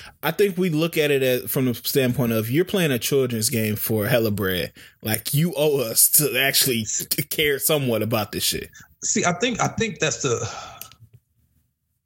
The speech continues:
Speaker 2: I think that's a Caucasian way to look at it. Like, that's how white people look at it.
Speaker 1: Mm-hmm.
Speaker 2: I think it's, it's a lot,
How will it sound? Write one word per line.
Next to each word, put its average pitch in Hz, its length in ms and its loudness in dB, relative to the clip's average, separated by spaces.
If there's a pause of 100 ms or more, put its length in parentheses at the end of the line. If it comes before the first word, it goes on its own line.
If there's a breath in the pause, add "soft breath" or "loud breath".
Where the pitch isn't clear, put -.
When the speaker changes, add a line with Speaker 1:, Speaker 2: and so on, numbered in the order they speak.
(420)
Speaker 2:
I 147 100 0
think 262 180 0
that's 202 160 0
a 135 60 2
Caucasian 113 840 0 (220)
way 104 140 -2
to 104 40 -2
look 104 240 -2
at 101 140 -2
it. - 80 -18 (1600)
Like, 151 100 2
that's 240 140 2
how 147 160 2
white 120 240 0
people 117 240 -2
look 104 160 -4
at - 80 -6
it. - 100 -16 (260)
Speaker 1:
Mm-hmm. 101 280 0 (480)
Speaker 2:
I 165 40 2
think 202 280 0
it's, 170 400 -2
it's 151 400 0 (1300)
a 147 80 2
lot, 170 180 -2